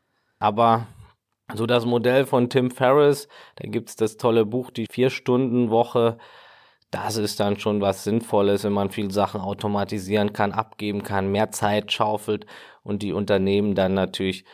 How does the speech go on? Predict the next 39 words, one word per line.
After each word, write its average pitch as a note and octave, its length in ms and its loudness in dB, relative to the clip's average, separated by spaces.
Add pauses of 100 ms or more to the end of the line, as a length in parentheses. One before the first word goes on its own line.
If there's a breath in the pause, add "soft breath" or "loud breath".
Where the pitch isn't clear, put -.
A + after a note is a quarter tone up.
(320 loud breath)
auch - 160 -14
von F#2+ 180 -2
alleine G2 440 2
laufen G#2+ 480 2
lässt G#2 340 0
und F#2+ 240 -8
man F#2+ 560 -4
Zeit G#2+ 480 -2
und D3+ 400 -2
Geld A2+ 400 2 (400 loud breath)
gleichzeitig A2 760 0
gewinnt A2 680 -2
und G#2 480 -6
nicht C#3+ 640 0 (300 loud breath)
die A2 140 -6
Gesundheit G#2 680 0
opfert G2+ 540 0 (400 loud breath)
und A2 240 0
nicht C3+ 340 0
in A#2+ 320 -2
die A2+ 240 0
Sucht A2+ 380 0
kommt, A2+ 280 2
wie A2+ 100 -2
so A2 120 -4
viele A#2 320 0
Unternehmer, G#2 720 2
„Ich G#2 140 -8
muss A2 180 0
mehr, G#2+ 300 4
ich A2 140 -4
brauch G#2 180 -6
noch A2 220 -2
ein G#2 120 -4
Unternehmen, G#2 460 -2
ich G#2 120 -12
brauch G#2 220 -10
noch G#2+ 180 -4
mehr“, G2+ 240 -6